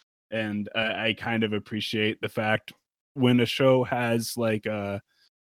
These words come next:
you know, positive messages that a kid can take away from it, but without kind of being,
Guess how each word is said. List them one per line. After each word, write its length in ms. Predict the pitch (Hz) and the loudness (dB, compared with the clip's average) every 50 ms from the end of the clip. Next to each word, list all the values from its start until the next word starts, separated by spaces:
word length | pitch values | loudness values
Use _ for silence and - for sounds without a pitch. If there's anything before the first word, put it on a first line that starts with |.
| _ _ | _ _
you 140 | - 165 147 | 2 4 6
know, 100 | 127 113 | 6 4
positive 520 | 117 - 139 127 127 127 120 120 117 110 113 | 4 4 6 6 6 4 4 2 0 2 4
messages 580 | 117 117 117 - 131 113 110 107 104 104 107 | 2 2 2 0 -2 -2 -2 0 0 0 0
that 120 | - 117 110 | -2 -2 -4
a 60 | 107 | -4
kid 300 | - - 123 113 110 104 | -2 -2 -2 -2 -2 -4
can 160 | - 110 110 | -4 -4 -4
take 240 | - - 113 110 101 | -2 -2 -2 -2 -2
away 300 | 110 107 107 107 107 107 | -2 -2 0 0 0 0
from 260 | - - 131 120 123 | 0 2 2 4 4
it, 200 | 123 123 123 - _ - | 4 4 2 0 _ -12
but 220 | 135 143 135 113 | -8 -6 -6 -4
without 420 | 85 113 107 110 110 107 110 113 - _ | -4 -4 -2 0 2 2 2 0 -2 _
kind 240 | - 127 123 117 110 | -6 -2 -2 0 0
of 120 | 104 98 | -2 -4
being, 440 | - 107 104 107 104 101 101 101 101 | -4 -2 -2 -2 -2 -2 -4 -6 -8